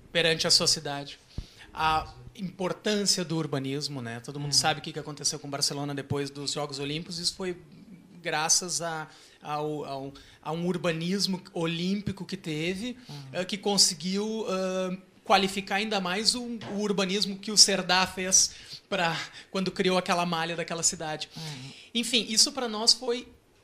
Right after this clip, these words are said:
Speaker 1: fundamental. E nós tivemos, assim, aí volto a dizer de novo, assim, uma, um, uma sorte, digamos, né,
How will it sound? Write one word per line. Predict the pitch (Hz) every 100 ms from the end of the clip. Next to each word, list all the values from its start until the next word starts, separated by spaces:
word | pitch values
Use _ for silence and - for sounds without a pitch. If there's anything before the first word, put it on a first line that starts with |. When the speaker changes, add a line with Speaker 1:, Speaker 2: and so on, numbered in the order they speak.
| _
Speaker 1:
fundamental. | - - 277 214 151 135 120 120 120 117
E |
nós | 165 202
tivemos, | - 226 220
assim, | 214 - 226 233 220
aí | 190 202
volto | 190 214 220
a |
dizer | - 202
de | 180
novo, | 190 196 220 170
assim, | 156 - 190
uma, | 185 170 156
um, | 180 185
uma | 190 180
sorte, | 165 202 190 196 190 202 175 143
digamos, | 123 131 151 160 131
né, | 143 147